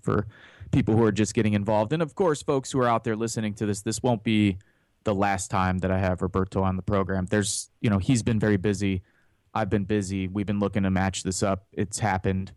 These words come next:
We're gonna make it happen again. So we're not gonna be able to fit every single thing that we probably wanted to talk about today in today's program, and that's okay. We'll have him back. But I do wanna talk about, say, two thousand eleven. We have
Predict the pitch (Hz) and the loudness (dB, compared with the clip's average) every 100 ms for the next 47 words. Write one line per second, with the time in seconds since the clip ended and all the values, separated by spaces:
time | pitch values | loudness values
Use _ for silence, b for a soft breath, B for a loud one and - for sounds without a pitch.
0 | - 104 110 104 98 110 104 98 98 98 | -6 -2 0 0 -2 -2 -2 -2 -2 -2
1 | 98 95 98 95 92 90 101 95 95 80 | -2 -2 0 0 0 -2 0 0 0 0
2 | 123 135 139 120 113 101 - 120 - 104 | 2 2 2 2 0 -2 -4 -4 -2 -2
3 | 107 107 101 - 107 98 95 104 98 95 | -2 -2 -2 0 -2 -2 0 0 2 0
4 | 101 110 95 92 98 95 98 98 - 98 | -2 0 -2 0 -4 -2 0 0 -2 -4
5 | 101 98 95 92 90 - 98 92 95 b | 0 0 0 -4 -4 -4 -2 -2 -6 b
6 | b b 143 143 117 117 107 - 196 151 | b b 0 2 2 2 2 2 0 2
7 | 131 123 _ _ _ - 139 127 131 113 | 0 -2 _ _ _ -2 0 0 0 -2
8 | 147 95 101 110 107 95 101 98 90 - | -2 -2 -2 -2 -2 -2 -2 -2 -6 -12
9 | b b b - 135 135 226 226 175 165 | b b b -4 0 2 2 2 2 0
10 | 151 131 120 107 - 120 - 156 139 127 | 0 0 0 -2 -2 -4 -2 -2 2 2
11 | 123 113 107 113 104 95 92 _ _ _ | 0 -2 0 0 0 -4 -6 _ _ _
12 | _ _ 123 110 113 107 104 - | _ _ -2 0 2 2 0 -2